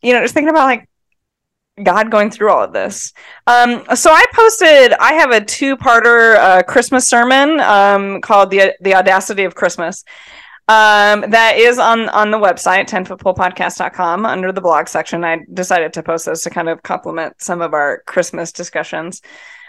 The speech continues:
Um, but this idea of, like, it would've, wouldn't it have made more sense, like, if you're thinking about, "Oh, I'm gonna come into the world and be super, super powerful,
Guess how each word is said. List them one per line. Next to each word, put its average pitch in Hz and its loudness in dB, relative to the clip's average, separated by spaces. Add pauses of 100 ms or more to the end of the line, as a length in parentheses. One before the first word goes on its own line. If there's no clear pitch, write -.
(140)
Um, 208 0
but 233 2
this 349 -2
idea 415 2
of, 247 0
like, 196 0 (1120)
it 311 2
would've, 494 4
wouldn't 494 2
it 605 -2
have 330 -2
made 240 2
more 220 2
sense, 190 -6
like, 190 -4
if 196 -8
you're 285 -4
thinking 277 -6
about, 226 0
"Oh, - 2
I'm 240 4
gonna 302 2
come 285 0
into 269 0
the 262 -2
world 202 4
and 196 -8
be 165 -12
super, - -6
super 247 -4
powerful, 165 -2